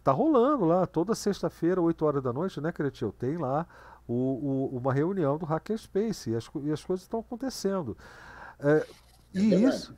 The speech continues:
Speaker 1: e isso tá sendo autogerido, ou seja, o Creteu e o, e o, e o Juca,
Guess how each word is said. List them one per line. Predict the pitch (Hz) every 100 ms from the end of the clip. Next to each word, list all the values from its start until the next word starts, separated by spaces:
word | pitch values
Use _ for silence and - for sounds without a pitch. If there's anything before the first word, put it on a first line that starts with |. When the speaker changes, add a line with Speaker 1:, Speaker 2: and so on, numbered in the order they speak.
| -
Speaker 1:
e | 190 240
isso | - 262
tá | 240
sendo | 226 233 233 247
autogerido, | - 202 233 220 247 226 226 151
ou |
seja, | - 127 143
o | 170
Creteu | - 214 180 - 262 294 202
e | 170
o, | 156 147 139 135
e | 139
o, | 135 127 120 110 104 95 - - - -
e | 123
o | 123 123 120 113 110
Juca, | 131 214 277 -